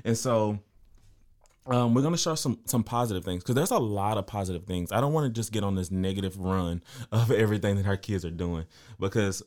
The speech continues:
we'll get, we'll get overwhelmed by that. There are some good things that our kids are doing that we wanna talk about. Um, and some of those things, um, that came up over and over and over up on our surveys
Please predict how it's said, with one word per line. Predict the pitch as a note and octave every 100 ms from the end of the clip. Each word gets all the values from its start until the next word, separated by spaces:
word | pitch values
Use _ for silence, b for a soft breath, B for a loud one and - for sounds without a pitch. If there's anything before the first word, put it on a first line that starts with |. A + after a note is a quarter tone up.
| -
we'll | G#2+ G#2
get, | G#2+ -
we'll | G2+ G#2+
get | G#2 - G2+
overwhelmed | F#2+ F2+ F#2 F#2
by | F2
that. | F#2 F2+
There | A2+
are | E3+
some | F#3 G#2+
good | G2 A2 -
things | G#2+ G2
that | F#2+
our |
kids | F#2 G#2 F#2
are | F2
doing | G#2 B2 G2+
that | F2+
we | G2
wanna | G#2 G2
talk | - E2+ F2+
about. | D#2+ D2 - B B B
Um, | G#2 G2 F#2+ F2+ F2 - - - - _ _ A#2
and | A2+ G#2+ G2+ G#2
some | - C#3+
of | D3+
those | A#2+
things, | - A2 G#2+ G#2 - B F2+ G#2+
um, | G#2+ G2+ F#2+ F#2+ F#2+ _ -
that | G#2+ - -
came | C3 B2 A2+
up | A#2 -
over | G#2+ A2+ A#2
and | G2+
over | G2 G#2 G#2
and | F#2
over | G2+ G2+ F#2+
up | F#2+ - -
on | G2+
our | F#2+
surveys | - A2 A2+ G2 F#2 F#2